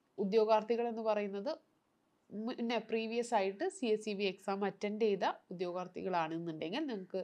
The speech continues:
ഈസി ആയിട്ട് ഈ ഒരു തേർട്ടി ഡേയ്സ് കൊണ്ട് സി എസ് സി ബി എക്സാം ക്രാക്ക് ചെയ്യാൻ പറ്റും. പുതുതായിട്ട് പഠിക്കുന്ന ആളുകളെ സംബന്ധിച്ചിടത്തോളം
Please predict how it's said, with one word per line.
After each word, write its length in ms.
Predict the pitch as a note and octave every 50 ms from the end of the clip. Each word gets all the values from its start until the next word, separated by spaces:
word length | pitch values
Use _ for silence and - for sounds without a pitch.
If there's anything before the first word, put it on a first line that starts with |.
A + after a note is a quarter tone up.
| - - -
ഈസി 300 | - - G3+ G3+ - -
ആയിട്ട് 400 | C4+ A#3 F#3+ F3 E3 F3 - G3+ A4 - - - - _ _ _ _ -
ഈ 40 | F#3+ F#3+
ഒരു 80 | F#3 F#3+
തേർട്ടി 360 | - G3 F3+ F3 - G#3 G3
ഡേയ്സ് 340 | F3 E3+ E3 F3 E3+ F3 F#3
കൊണ്ട് 260 | F3 F3 E3+ E3 A3+ G4 - - _ _ _ -
സി 120 | - G3+
എസ് 200 | F#3 F#3 F#3 F#3
സി 80 | - F#3
ബി 120 | F3 F#3+
എക്സാം 420 | F3 E3+ E3+ - - F#3+ C4+ D4 - _ - -
ക്രാക്ക് 300 | F3 D#3+ D3+ E3+ - -
ചെയ്യാൻ 200 | G#3 G3 F#3 F3
പറ്റും. 260 | E3 E3 D#3 - F4+ - - - - _ - _ - -
പുതുതായിട്ട് 460 | D#4 C#4 E4+ E4+ E4+ F4 F4+ F4 F#4 -
പഠിക്കുന്ന 320 | D4+ A#3+ A#3 - B3+ B3
ആളുകളെ 340 | C#4 B3+ A#3 A3+ A3+ A3+ A#3
സംബന്ധിച്ചിടത്തോളം 760 | A#3 A#3 A#3+ G#3+ G#3+ G#3+ G3+ G3 G#3 G3 G3 - G3+ G#3+ -